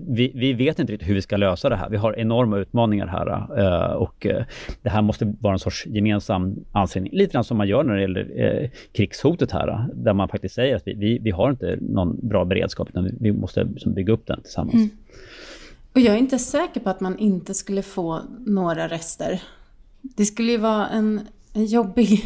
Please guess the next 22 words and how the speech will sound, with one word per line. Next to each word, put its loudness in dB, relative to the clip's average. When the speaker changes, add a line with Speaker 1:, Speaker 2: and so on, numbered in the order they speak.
Speaker 3:
<laughs> -20
väg 2
att -4
gå, 0
såklart. -6
Men -2
jag -2
tänker 0
också, -10
jag 0
personligen 2
skulle -6
ju -6
verkligen -6
få -4
förtroende -4
för -8
någon -4
som -6
tar -4
det -8
ansvaret -4